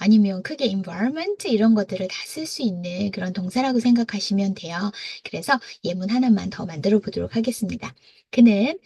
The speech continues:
그의, 음, 뭐를 좀 구해볼까요? 시간,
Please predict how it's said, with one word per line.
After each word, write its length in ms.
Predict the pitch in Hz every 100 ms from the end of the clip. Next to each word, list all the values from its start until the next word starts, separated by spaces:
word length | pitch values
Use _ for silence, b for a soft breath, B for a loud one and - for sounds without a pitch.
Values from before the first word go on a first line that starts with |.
| B B
그의, 560 | - 226 202 185 247 330 b b b -
음, 960 | 190 185 185 185 196 190 190 185 185 214
뭐를 260 | 190 220
좀 160 | 214 196
구해볼까요? 680 | 180 190 170 - 156 180 90 - _ _ _
시간, 360 | - - 320 240